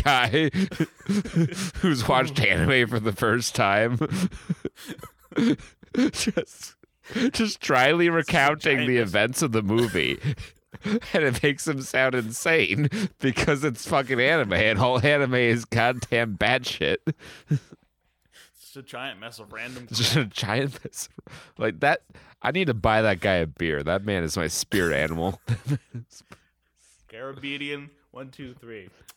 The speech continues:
Speaker 2: Oh, hats off.
Speaker 1: Email us, saturn studs at gmail dot com. Let me PayPal you beer money.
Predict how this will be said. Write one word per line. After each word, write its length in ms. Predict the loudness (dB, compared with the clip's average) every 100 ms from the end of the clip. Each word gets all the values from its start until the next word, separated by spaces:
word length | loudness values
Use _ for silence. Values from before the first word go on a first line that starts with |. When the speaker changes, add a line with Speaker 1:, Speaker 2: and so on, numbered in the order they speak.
| _ _
Speaker 2:
Oh, 240 | -10 -8 -10
hats 340 | -12 -12 -2
off. 60 | 0
Speaker 1:
Email 340 | 2 2 4
us, 220 | 2 0
saturn 360 | 0 2 2 -2
studs 320 | -2 -2 0
at 100 | -4
gmail 400 | -2 -2 -2 0
dot 240 | 0 -2 -2
com. 360 | 0 0 -2
Let 140 | -4 -2
me 100 | -4
PayPal 600 | 0 -2 0 0 2 2
you 100 | 0
beer 260 | 0 0 0
money. 280 | -2 -2